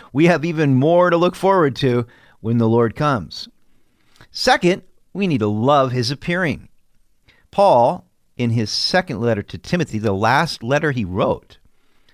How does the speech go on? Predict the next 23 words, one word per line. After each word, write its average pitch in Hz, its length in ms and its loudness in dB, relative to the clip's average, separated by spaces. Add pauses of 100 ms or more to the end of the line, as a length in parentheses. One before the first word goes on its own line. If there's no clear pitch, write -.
(140)
he 120 160 -8
said, 147 180 0
"Finally, 151 500 -2
there 127 200 2
is 110 260 -4
laid 135 400 -2
up - 200 0
for 127 240 -4
me 160 480 0
the 117 100 -4
crown 151 480 -2
of 170 140 -2
righteousness, 101 800 -4
which - 460 -8
the 107 120 -10
Lord, 113 420 -4
the 101 60 -10
righteous 98 460 -6
judge, 95 500 -6 (440)
will 104 140 -8
give 143 260 -8
to - 120 -8
me 175 360 -2